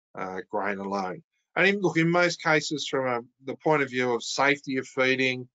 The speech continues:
um, and, you know, being able to do it long term, look, you know, a grain hay mix is awesome,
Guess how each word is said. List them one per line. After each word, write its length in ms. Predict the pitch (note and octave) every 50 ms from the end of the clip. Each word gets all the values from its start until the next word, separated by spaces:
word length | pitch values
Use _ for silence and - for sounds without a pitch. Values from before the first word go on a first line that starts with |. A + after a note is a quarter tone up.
| _ _ _ _ _ _ _ -
um, 440 | - G2+ G3+ G3+ G2 G2 G2+ G2+ - -
and, 380 | A2 G#2+ G#2+ A2 G#2+ A2 A2+ -
you 100 | - A2+
know, 100 | A2 G#2+
being 240 | G2+ A#2+ A#2+ A#2 A2+
able 240 | A2+ A2 A2 A2 A2
to 160 | - - -
do 160 | - A#2 A#2 A2
it 80 | G#2+
long 220 | A2+ A2 G#2+ G#2+ G#2+
term, 420 | - - C3+ C#3 C3+ C3+ C3 B2+ - _ _ _ _ _ _ -
look, 160 | - - - _ _ _
you 100 | D3+ C3+
know, 100 | B2 - -
a 60 | C#3
grain 360 | - D3+ D#3 D#3+ E3 E3 D#3
hay 320 | C#3+ B2+ C#3+ D3 D3+ D3+ D3
mix 260 | D3+ D3 - - -
is 120 | B2+ A#2
awesome, 500 | C3+ D3 E3+ F3 - A3 A3 A3 A3 G3+